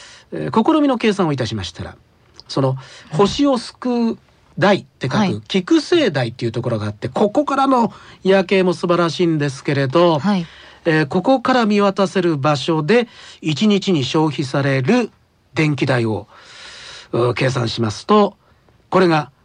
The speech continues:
Speaker 1: 一千万ドルを超えた。
Speaker 2: ほう。
Speaker 1: この時は、あの、一ドルが百十円で計算されてますけれどもね。
Speaker 2: はい。
Speaker 1: もう、
Speaker 2: なるほど。
Speaker 1: 一千万ドルを超えたっていうことで、
Speaker 2: うん。
Speaker 1: その、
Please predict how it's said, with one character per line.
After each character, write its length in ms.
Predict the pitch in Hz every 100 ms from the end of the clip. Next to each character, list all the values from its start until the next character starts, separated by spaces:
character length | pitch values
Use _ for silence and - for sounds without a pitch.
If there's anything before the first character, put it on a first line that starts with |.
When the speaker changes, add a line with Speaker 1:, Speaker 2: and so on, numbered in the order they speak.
| _
Speaker 1:
一 100 | 151
千 280 | 131 - 185
万 200 | 175 147
ド 80 | 120
ル 100 | 208
を 60 | 226
超 100 | 123
え 40 | 127
た。 160 | - - -
Speaker 2:
ほ 380 | 185 240 240 170
う。 60 | -
Speaker 1:
こ 80 | 262
の 80 |
時 220 | 311 302 214
は、 120 | 147
あ 60 |
の、 120 | 131 123
一 280 | 135 254
ド 100 | 214
ル 120 | 170 131
が 260 | 147 147 - _
百 400 | 160 160 277 233
十 320 | 165 214 208
円 180 | 180 165
で 240 | 143 135 - _ _ _ _
計 160 | - 131
算 320 | 131 104 85 _ _ _ _
さ 140 | - 101
れ 100 | 104
て 80 |
ま 100 | 92
す 100 | 95
け 80 | -
れ 80 | -
ど 100 | 143
も 120 | 247
ね。 60 | 359
Speaker 2:
は 200 | 220 196
い。 120 | 165 - _ -
Speaker 1:
も 120 | 160
う、 100 | 170
Speaker 2:
な 60 | 156
る 60 | 147
ほ 80 |
ど。 220 | - 175 - _
Speaker 1:
一 100 | 143
千 280 | 131 - 147
万 160 | 135 117
ド 80 | 101
ル 100 | 87
を 100 | -
超 120 | 131
え 80 | 143
た 140 | 131
っ 60 | 135 - _ _ _
て 80 | 123
い 60 | 110
う 60 |
こ 100 | 107
と 120 | 131 220
で、 240 | 214 175 - - 156 147 143
Speaker 2:
う 40 |
ん。 20 |
Speaker 1:
そ 120 | - 147
の、 220 | 131